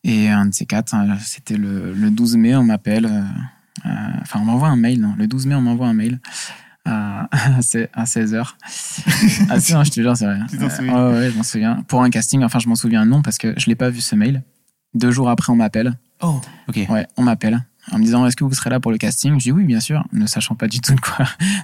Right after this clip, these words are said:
Speaker 1: de quoi on me parlait. Mais bon, voilà, on me parle de casting, je suis à Paris, euh, je suis à Paris pour ça. Euh, j'en ai pas fait beaucoup. C'est vrai que celui-là, il est tombé dans ma boîte mail. Donc, euh, enfin, on m'appelle, je savais pas. J'ai dit, « Oui, bien sûr, je suis là. » Je suis allé voir ma boîte mail. Je me suis dit, « Ok, d'accord, c'est,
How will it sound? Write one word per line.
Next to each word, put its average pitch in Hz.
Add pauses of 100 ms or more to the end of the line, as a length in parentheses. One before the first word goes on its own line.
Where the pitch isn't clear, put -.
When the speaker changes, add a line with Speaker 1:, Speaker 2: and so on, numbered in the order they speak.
Speaker 1:
de 123
quoi 127
on 120
me 117
parlait. 120
Mais 110
bon, 110
voilà, 107
on 98
me 110
parle 107
de 107
casting, 120
je 107
suis 110
à 107
Paris, 110
euh, 107
je -
suis 110
à 104
Paris 110
pour -
ça. 131 (760)
Euh, 107
j'en 107
ai 107
pas 113
fait 110
beaucoup. 107
C'est 120
vrai 120
que -
celui-là, 110
il 113
est 110
tombé 110
dans 110
ma 104
boîte -
mail. 113 (180)
Donc, 113
euh, 104 (420)
enfin, 220
on -
m'appelle, 123
je 113
savais 104
pas. 117 (100)
J'ai -
dit, « 107
Oui, 117
bien 113
sûr, 110
je -
suis 104
là. » 117
Je -
suis -
allé 127
voir 113
ma 107
boîte 98
mail. 120
Je 123
me -
suis -
dit, « 117
Ok, 117
d'accord, 104
c'est, 113